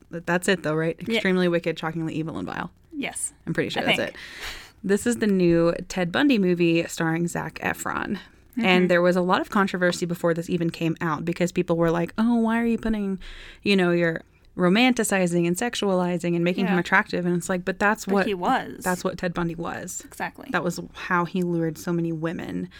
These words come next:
Speaker 2: Exactly.
Speaker 1: And I think that if you're into horror and into darker things, serial killers kind of
Speaker 2: Oh,
Speaker 1: come along with that.
Speaker 2: exactly.
Speaker 1: And so a lot of you probably know quite a bit about Ted Bundy.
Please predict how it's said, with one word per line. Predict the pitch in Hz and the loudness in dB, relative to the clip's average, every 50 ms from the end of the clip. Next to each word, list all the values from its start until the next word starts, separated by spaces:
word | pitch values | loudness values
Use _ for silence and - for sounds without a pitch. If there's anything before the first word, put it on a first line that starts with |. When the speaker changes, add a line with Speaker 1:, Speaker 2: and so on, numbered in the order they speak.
| - - - - - - - - - - | -20 -18 -18 -18 -18 -20 -20 -20 -12 -12
Speaker 2:
Exactly. | 262 - - - 175 147 175 180 175 175 - | -10 -8 -6 -6 -4 -2 -2 -2 -2 -4 -6
Speaker 1:
And | - - - - - - | -10 -12 -14 -14 -8 -4
I | - 185 | -4 -4
think | 180 - 190 190 | -2 -2 -2 0
that | - 208 | 2 0
if | 196 190 | 0 2
you're | - 180 - | 0 -2 0
into | 180 175 175 175 185 | 0 0 0 0 -2
horror | 180 - 165 165 165 165 170 175 180 | -2 0 0 2 2 2 2 2 0
and | - - 175 170 170 175 - | 0 -2 -2 -2 -2 -4 -2
into | - 175 170 170 170 170 - - 185 175 170 170 170 170 165 170 175 - _ _ _ _ _ _ _ _ _ _ _ _ | -2 -2 0 0 0 -2 -4 -4 -2 0 0 0 -2 -4 -6 -8 -8 -12 _ _ _ _ _ _ _ _ _ _ _ _
darker | - - 170 160 160 160 - 175 170 | -4 -2 0 0 0 -2 -2 -2 -4
things, | 165 - - - 175 175 180 202 226 247 247 247 - - - - - | -4 -4 -4 -4 -2 0 0 0 0 0 0 -2 -4 -12 -16 -14 -12
serial | - - - 185 180 175 170 | -6 -2 0 2 4 4 2
killers | 170 - 170 170 165 160 160 156 - - - - _ _ _ - - - | 2 0 -2 -2 0 -2 -2 -4 -6 -10 -12 -16 _ _ _ -20 -18 -8
kind | - - 180 170 | -2 0 0 0
of | - | 0
Speaker 2:
Oh, | - | -2
Speaker 1:
come | 185 175 | -2 0
along | 170 165 165 160 156 156 165 | 0 2 2 2 2 2 2
with | 170 175 214 214 202 | 2 2 0 0 0
that. | 190 185 196 196 196 196 - | 0 0 2 2 0 0 -2
Speaker 2:
exactly. | - - 254 - - - - - - - | -4 -6 -8 -10 -10 -12 -16 -18 -12 -6
Speaker 1:
And | - 185 170 170 175 170 | -2 0 0 2 0 0
so | - - 175 165 160 165 | -2 0 0 2 2 2
a | - 170 | 2 2
lot | 175 180 208 262 | 2 2 2 2
of | 311 262 | 4 2
you | 202 180 | 2 0
probably | - - 170 175 165 - 170 165 | 2 0 0 0 0 -2 -2 0
know | 165 160 165 165 160 160 160 | 0 0 0 0 0 -2 -2
quite | 160 - - 269 277 247 | -4 -4 -4 -2 0 0
a | 185 | 0
bit | 180 180 175 - - | 2 2 0 2 0
about | 175 - 151 107 - - | -2 -2 -2 -2 -4 -6
Ted | - - - 160 | -8 -8 -8 -6
Bundy. | - 160 151 147 - - - 170 | -6 -6 -6 -6 -8 -8 -10 -10